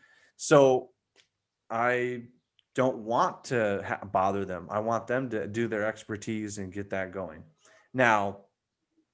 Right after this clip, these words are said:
uh, I, and I like the, the framework that I came up with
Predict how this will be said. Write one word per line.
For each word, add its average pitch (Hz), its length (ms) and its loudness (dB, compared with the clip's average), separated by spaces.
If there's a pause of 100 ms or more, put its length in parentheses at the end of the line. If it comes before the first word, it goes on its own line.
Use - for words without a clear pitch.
(340)
uh, 104 460 -2 (500)
I, 110 500 0 (420)
and 110 220 -10
I 107 160 2
like 117 400 2
the, 98 500 -10 (680)
the 95 360 -12
framework 123 720 -6
that 98 120 -4
I 98 220 -2
came 92 280 -10
up 90 220 -10
with 113 260 -10